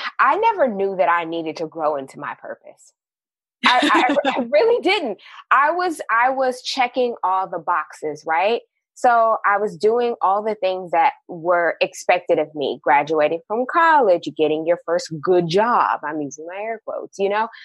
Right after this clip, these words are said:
Speaker 1: like, all of these things that, having a four oh one K, all of these things that you think you're supposed to do. So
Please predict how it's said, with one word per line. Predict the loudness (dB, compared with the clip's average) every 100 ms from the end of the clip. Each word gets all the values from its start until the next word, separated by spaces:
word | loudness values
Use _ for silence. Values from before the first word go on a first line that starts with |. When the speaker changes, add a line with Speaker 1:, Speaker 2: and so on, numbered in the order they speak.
| -20 -2
Speaker 1:
like, | 0 2 2
all | 2 2
of | 0
these | -4 -4 -2
things | 0 0 0
that, | 0 0 -2
having | 0 0 0 -4
a |
four | -2 2 2
oh | 2
one | 0 -2 -6
K, | -2 2 2 2 -2 -6 -18 -20 -6 0
all | 2 2
of | 0
these | -2 -2 0
things | 0 0 0
that | 2 2 0 -4 -10
you | -8 -4 -2
think | -2 -4 0
you're | -2
supposed | -2 -8 -2 -2 -2 -6
to | -4
do. | -2 -2 -2
So | -2